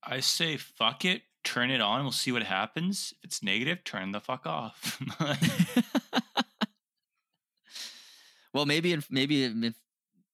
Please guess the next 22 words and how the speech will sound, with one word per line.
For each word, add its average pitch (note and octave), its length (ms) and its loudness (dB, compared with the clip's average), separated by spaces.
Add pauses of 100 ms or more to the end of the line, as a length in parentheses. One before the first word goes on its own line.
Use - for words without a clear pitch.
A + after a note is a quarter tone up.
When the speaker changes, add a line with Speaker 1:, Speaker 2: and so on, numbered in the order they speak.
(160)
Speaker 2:
in G#2+ 80 -10
final A2+ 280 -4
thoughts, C3 280 -6
that's - 160 -18
what - 80 -18
we'll G#2 120 -12
get G#2+ 220 -10
to. F#2+ 100 -10
Speaker 1:
But A2+ 180 -2
during A#2+ 280 2
Speaker 2:
But B2 120 0
Speaker 1:
those, A2+ 600 -2
I - 120 4
will G#2 80 2
be A2 160 -2
in A2 80 0
the A#2+ 80 -4
forest F2+ 640 -6
during F#2+ 180 -6
that F#2+ 160 -8
time. G2 300 -4 (100)
<laughs> D#3 400 0